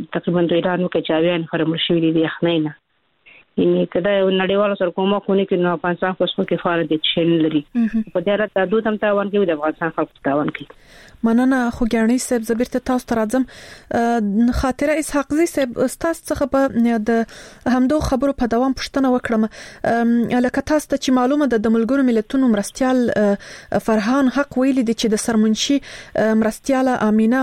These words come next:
Speaker 2: محمد، ام، اه، د دې سازمان د ښځو د برخې له مشرې سیما بهوت سره، اه، چې، ام، په سیاسي چارو کې د سرمنشي، ام، ام، مرستیال خالد خیري هم ورسره دی. دوی یو ځای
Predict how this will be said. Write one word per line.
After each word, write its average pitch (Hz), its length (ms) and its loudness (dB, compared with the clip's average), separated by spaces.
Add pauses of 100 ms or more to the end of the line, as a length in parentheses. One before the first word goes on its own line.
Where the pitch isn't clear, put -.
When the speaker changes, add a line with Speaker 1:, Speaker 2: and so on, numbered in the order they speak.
(140)
Speaker 2:
محمد، 220 420 0 (320)
ام، 214 220 2
اه، 208 340 2
د 208 260 0
دې 240 120 2 (100)
سازمان 233 380 2
د 220 160 0
ښځو 247 160 0 (100)
د 196 120 0
برخې - 180 -2 (100)
له - 80 2
مشرې 220 480 0
سیما 233 260 2
بهوت 208 440 -2
سره، 196 220 0
اه، - 760 -2
چې، 214 240 -2 (180)
ام، 202 300 2
په 202 380 2 (100)
سیاسي 214 360 -2
چارو 233 300 0
کې 214 140 -2 (100)
د 202 160 2
سرمنشي، 202 500 2 (140)
ام، 196 260 0
ام، 185 160 0 (220)
مرستیال 233 520 0 (360)
خالد 220 400 0
خیري 214 240 2
هم 254 120 2
ورسره 220 320 0
دی. 240 140 2
دوی 214 220 2
یو 240 120 2
ځای 220 220 -2